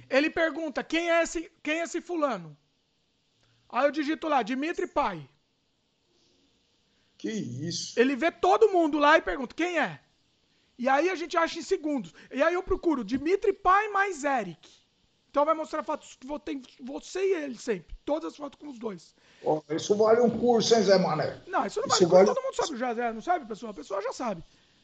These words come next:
Speaker 1: Sabe, meu pai que, que não sabe.
Speaker 2: Acho que não. Acho que não.
Speaker 1: Isso é uma segunda
Speaker 2: Acho
Speaker 1: forma de
Speaker 2: que não.
Speaker 1: organizar. O jeito que eu ensino lá no meu, no meu vídeo lá é ensinar, é organizar
Speaker 2: Ó,
Speaker 1: localmente.
Speaker 2: trouxeram, trouxeram café.
Speaker 1: Ó,
Speaker 2: Meu
Speaker 1: trouxe
Speaker 2: genro
Speaker 1: café.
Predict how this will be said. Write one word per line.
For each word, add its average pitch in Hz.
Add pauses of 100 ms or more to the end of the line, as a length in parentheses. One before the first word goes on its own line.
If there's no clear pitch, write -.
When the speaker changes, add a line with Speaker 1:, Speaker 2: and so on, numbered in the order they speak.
(120)
Speaker 1:
Sabe, 254
meu 320
pai 370
que, 453
que -
não 466
sabe. 196 (360)
Speaker 2:
Acho 190
que 277
não. 202 (120)
Acho 185
que 285
não. 285 (520)
Speaker 1:
Isso 415
é 392
uma 370
segunda 427
Speaker 2:
Acho -
Speaker 1:
forma 359
de 370
Speaker 2:
que 349
não. 349
Speaker 1:
organizar. 277
O 233
jeito 330
que 381
eu 359
ensino 269
lá 247
no 233
meu, 220
no 214
meu 214
vídeo 202
lá 240 (800)
é 240
ensinar, 320
é 262
organizar 277
Speaker 2:
Ó, -
Speaker 1:
localmente. 311
Speaker 2:
trouxeram, 233
trouxeram 208
café. 185
Speaker 1:
Ó, 170
Speaker 2:
Meu 185
Speaker 1:
trouxe 123
Speaker 2:
genro 214
Speaker 1:
café. 196